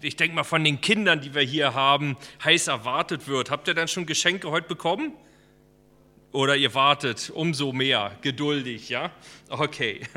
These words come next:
Also Weihnachten soll auch ein bisschen das Thema sein. Weihnachten ist ein Fest der Kontraste. Ein Kontrast ist schwarz und weiß, da gibt's also ganz große Brüche. Und beim Weihnachtsfest, da kommen zwei Sachen so zueinander,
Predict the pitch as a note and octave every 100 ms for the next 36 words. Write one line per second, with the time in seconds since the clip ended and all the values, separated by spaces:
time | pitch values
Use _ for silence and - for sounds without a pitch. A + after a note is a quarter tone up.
0 | E3 - - - - - F#3 F#3+ E3 E3
1 | A3+ A3+ E3+ - G#3+ G#3+ G#3+ A3 E3+ F3
2 | F#3 F#3+ E3+ F3+ D#3+ - G3 D#3+ - -
3 | G#3+ A#3 G3+ E3+ E3+ F3+ F3+ C#3 E3 G3+
4 | G3 F#3 - F#3 E3+ F3+ - D#3+ D#3+ -
5 | G#3 - - - - - - D#3+ D#3+ D#3+
6 | - F#3 E3 - E3+ F#3+ - C#3 A2 -
7 | - B2+ D#3+ - G3 A3+ - E3+ - C#3
8 | E3+ G3+ G#3 G3+ F3 E3+ F3+ G3 F#3 -
9 | E3 D#3+ D#3 - - G#3 - F3+ D#3+ D#3
10 | F#3 G3+ - - E3 G3+ F#3+ E3 C3 F3+
11 | G3+ A3 G3+ G3+ - - - F3 F3+ F3
12 | - D#3 F3 C#3+ E3 A3+ A3+ - - G#3+
13 | G#3+ G3 F3 G#3+ A3 - - F3+ A3 -
14 | F#3+ G#3 F3 G3 G3 F#3+ - G3+ D#3+ D3+
15 | G3+ G#3+ G#3+